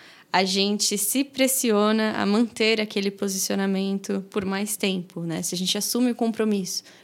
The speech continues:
com a gente mesmo, com o que a gente falou, ou com uma outra pessoa, a gente tem a tendência de comportamento padronizado em relação àquela decisão. Isso a gente já comentou com vocês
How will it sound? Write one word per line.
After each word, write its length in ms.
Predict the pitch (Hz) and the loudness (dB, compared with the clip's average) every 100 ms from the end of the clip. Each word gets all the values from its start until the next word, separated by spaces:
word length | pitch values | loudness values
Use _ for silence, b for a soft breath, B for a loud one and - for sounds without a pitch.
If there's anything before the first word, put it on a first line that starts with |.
| B | B
com 80 | |
a 60 | 226 | -2
gente 300 | 233 240 - | 0 -2 0
mesmo, 480 | 226 220 220 190 185 - | 4 4 2 0 -4 -4
com 80 | |
o 20 | 196 | -4
que 80 | |
a 60 | 196 | -2
gente 240 | 190 214 | -2 -2
falou, 500 | - 233 233 226 214 214 B B | -2 2 4 4 2 -4 B B
ou 140 | 214 | 0
com 120 | 214 | 0
uma 160 | 208 202 | -2 2
outra 260 | 220 214 | 0 -2
pessoa, 560 | 240 233 - 208 202 202 - B | -6 -4 -2 -2 -4 -6 -10 B
a 80 | - | -4
gente 220 | 190 196 | -2 0
tem 140 | - 208 | 0 -2
a 40 | |
tendência 680 | 208 220 220 196 214 214 220 | -2 -2 0 2 2 0 -2
de 260 | 196 208 - - - _ _ _ - | -2 -4 -6 -18 -20 _ _ _ 2
comportamento 1160 | 247 254 247 247 226 214 214 240 247 269 294 302 B B B B _ _ _ - | 4 6 4 2 2 4 4 2 0 0 0 -2 B B B B _ _ _ -2
padronizado 720 | 220 220 247 262 214 208 214 | 0 4 6 6 4 2 2
em 40 | 233 | 0
relação 340 | 220 220 214 | 0 -2 -2
àquela 200 | 214 214 | -4 -2
decisão. 640 | 208 214 233 202 185 175 - | -2 -2 -2 0 -2 -2 -4
Isso 180 | 220 220 | -2 0
a 60 | |
gente 260 | 220 233 233 | 0 0 0
já 220 | 226 240 | 0 0
comentou 500 | - 262 247 226 233 | 0 0 2 0 -2
com 160 | 220 220 | -2 0
vocês 720 | 214 214 208 208 226 226 | 0 0 2 2 0 -2